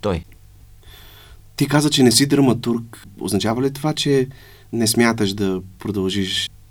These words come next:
Speaker 2: паралелно да се развиваш и в тази посока като автор на текстове, паралелно с актьорската професия?
Speaker 1: Ами, аз не планирам тези неща,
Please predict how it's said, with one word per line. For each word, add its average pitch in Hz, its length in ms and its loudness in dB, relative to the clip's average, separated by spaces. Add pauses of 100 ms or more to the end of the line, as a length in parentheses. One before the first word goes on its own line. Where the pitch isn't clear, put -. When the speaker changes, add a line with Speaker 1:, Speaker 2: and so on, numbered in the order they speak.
Speaker 2:
паралелно 104 440 2
да 90 60 -8
се - 120 -4
развиваш 95 440 -2 (320)
и - 60 -12
в - 80 -14
тази 98 240 0
посока - 420 -6
като 92 380 -8 (500)
автор 98 300 -4
на 90 180 -4
текстове, 92 580 -6 (300)
паралелно 107 380 0
с - 80 -4
актьорската - 500 -6
професия? - 540 -10 (240)
Speaker 1:
Ами, 156 320 -2 (240)
аз 180 300 0
не 156 180 0
планирам 110 840 2
тези 76 320 -4
неща, 67 460 -6